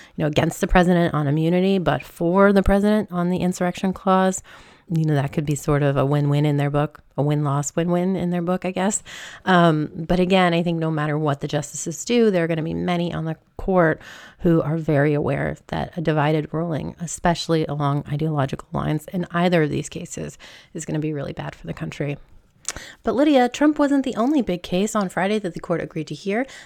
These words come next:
They also agreed to hear a dispute over whether hospitals can perform abortions in emergency situations in states that have near total bans on the procedure. So,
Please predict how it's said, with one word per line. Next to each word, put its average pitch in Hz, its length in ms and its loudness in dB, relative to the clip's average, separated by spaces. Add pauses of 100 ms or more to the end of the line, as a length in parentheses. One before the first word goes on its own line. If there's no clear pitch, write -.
They 160 140 0
also 170 460 0
agreed 151 480 -6
to 165 220 -4
hear 156 300 -2
a 156 40 -2
dispute 170 480 -2
over 160 380 0
whether 156 240 0
hospitals 180 500 -2
can 196 320 -4 (200)
perform 208 460 2
abortions 190 580 4
in 165 80 0
emergency 151 480 0
situations 208 720 0 (400)
in 196 140 4
states 160 460 0
that 156 140 2
have 147 160 0
near 147 220 0
total 147 260 -6
bans 185 260 2
on 180 100 4
the 170 60 0
procedure. 156 500 0
So, 143 320 0